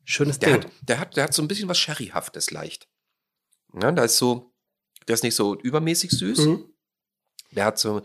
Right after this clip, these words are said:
Speaker 2: gleich eine leichte herbe Note noch dabei. Und, aber im, im Abgang, also wenn's runterläuft, kommt dann das, was du vorhin sagtest, die Sprittige, noch mal so
Speaker 1: Ja.
Speaker 2: richtig, schlägt noch mal so
Speaker 1: Kommt,
Speaker 2: hinten
Speaker 1: kommt
Speaker 2: an.
Speaker 1: noch mal, ne?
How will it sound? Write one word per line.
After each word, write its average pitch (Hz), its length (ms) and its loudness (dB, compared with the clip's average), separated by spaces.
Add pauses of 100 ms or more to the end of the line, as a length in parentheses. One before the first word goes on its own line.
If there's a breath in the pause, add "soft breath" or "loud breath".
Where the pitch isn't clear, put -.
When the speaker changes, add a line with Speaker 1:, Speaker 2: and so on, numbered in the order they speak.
(160 loud breath)
Speaker 2:
gleich - 260 -4
eine - 80 -12 (100)
leichte 113 280 2
herbe 135 300 4
Note 180 320 -2
noch 175 160 -4
dabei. 165 400 2 (400 loud breath)
Und, 127 280 -2
aber 131 240 6
im, 98 100 -2
im - 140 -6
Abgang, 160 460 2
also 107 340 -6
wenn's - 300 -2
runterläuft, 139 500 2 (360 loud breath)
kommt 135 200 0
dann 127 140 4
das, 147 160 2
was 131 80 -4
du 131 80 -4
vorhin 123 220 0
sagtest, 123 280 0
die 101 60 0
Sprittige, 113 500 2
noch 98 100 -2
mal 110 120 2
so 113 100 0
Speaker 1:
Ja. 131 60 4
Speaker 2:
richtig, 127 180 2
schlägt 135 240 0
noch 123 100 0
mal 120 120 0
so 117 100 -2
Speaker 1:
Kommt, 151 200 4
Speaker 2:
hinten - 80 -6
Speaker 1:
kommt 165 120 4
Speaker 2:
an. 175 60 4
Speaker 1:
noch 147 80 4
mal, 110 140 0
ne? 160 260 -2